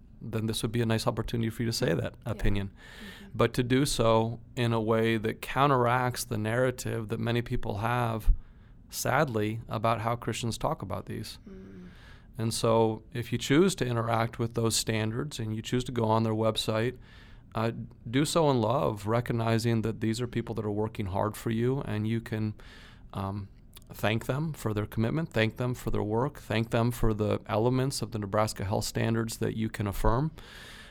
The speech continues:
Speaker 1: and then, um, gently offer feedback on areas that you might disagree with. I think the thing that's concerning to me is the way some Christians rant and rave about these things,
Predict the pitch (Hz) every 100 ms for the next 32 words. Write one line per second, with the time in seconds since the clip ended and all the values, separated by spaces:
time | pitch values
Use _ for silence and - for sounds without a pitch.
0 | - - 117 117 117 117 123 123 120 110
1 | 110 110 - 107 113 127 123 127 123 113
2 | 110 - 117 117 - - 123 117 120 117
3 | 120 - 113 113 120 113 113 123 123 120
4 | 120 117 117 120 123 117 117 123 - 113
5 | 117 139 143 - - - - 107 104 -
6 | - - - - - - 151 226 262 202
7 | 127 117 120 - 135 175 156 123 110 113
8 | 113 117 117 120 131 120 135 127 110 98
9 | 104 107 135 135 - 113 104 104 127 175
10 | 104 87 - 104 101 107 110 107 - -
11 | 104 104 107